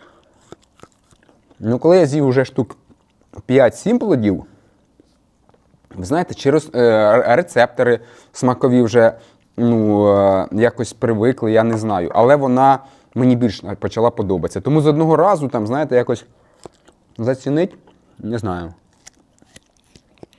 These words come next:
Ну, що сказати. Стандартна гуава грушевидна, з цих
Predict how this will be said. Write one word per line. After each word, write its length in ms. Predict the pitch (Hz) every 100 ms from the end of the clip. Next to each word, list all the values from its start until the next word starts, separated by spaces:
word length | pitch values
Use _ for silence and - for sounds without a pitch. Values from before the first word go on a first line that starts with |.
| _ _ -
Ну, 140 | 214
що 100 | 240
сказати. 400 | 277 180 139 101 - _ _ _ _ _ _ _ _ _ _ _ _ _ _ _ _ _ _ _
Стандартна 720 | - - 160 147 202 196 180
гуава 460 | - 117 147 170 151
грушевидна, 640 | 123 139 - 147 196 170
з 60 | 131
цих 360 | - 143 123